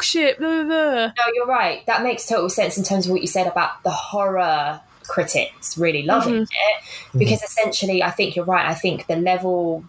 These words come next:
Speaker 2: with which you're comparing, I, I do it, I, you know, completely unintentionally, I'm watching something going, "This is a Lindsay Lohan film," so I'm
Speaker 1: Mm-hmm.
Speaker 2: comparing it to her other films and the,
Speaker 1: Yeah.
Speaker 2: the caliber of that. I'm not comparing it to other genre films
Speaker 1: Mm-hmm.
Speaker 2: where, like you say, now I'm thinking about it now going,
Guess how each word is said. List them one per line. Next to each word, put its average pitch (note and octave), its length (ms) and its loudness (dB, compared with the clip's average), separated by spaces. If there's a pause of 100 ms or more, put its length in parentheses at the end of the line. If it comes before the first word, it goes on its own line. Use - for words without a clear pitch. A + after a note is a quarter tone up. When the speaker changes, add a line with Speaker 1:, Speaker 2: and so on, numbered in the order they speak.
(100)
Speaker 2:
with F3 180 2
which F#3 220 -2
you're F3 100 2
comparing, F3 920 0 (100)
I, G3+ 200 2
I F3+ 180 0
do F3 180 0
it, C#3+ 140 -2
I, D#3+ 160 0 (100)
you F#3+ 100 0
know, D#3+ 140 2
completely F#3 480 0
unintentionally, D3+ 680 0
I'm D#3+ 180 0
watching D#3+ 300 -2
something D3+ 240 0
going, D#3 240 0
"This B3+ 200 2
is D#3 120 0
a D#3 60 2
Lindsay E3 300 -2
Lohan G#3+ 400 0
film," C#3 200 -2
so G#3+ 180 0
I'm G#3 200 2
Speaker 1:
Mm-hmm. A#3+ 100 2
Speaker 2:
comparing E4 480 0
it - 120 -4
to E3 100 -4
her F3 200 0
other E3 160 -2
films G#3+ 420 0
and D#3 140 -4
the, D#3 160 2 (200)
Speaker 1:
Yeah. E3+ 220 2
Speaker 2:
the D#3+ 60 -2
caliber F3 460 0
of E3 120 -4
that. C4 240 0 (260)
I'm G#3 140 2
not - 160 0
comparing G#3 500 0
it - 140 -4
to - 180 -4
other F3 240 2
genre A3 420 0
films F3+ 720 0
Speaker 1:
Mm-hmm. A3 220 -4
Speaker 2:
where, F3+ 140 2
like F#3+ 180 0
you E3+ 60 -10
say, E3+ 460 0
now G#3+ 320 2
I'm A3 60 -4
thinking F#3+ 360 -2
about E3 220 2
it D#3 100 -2
now F#3+ 260 2
going, D3 460 0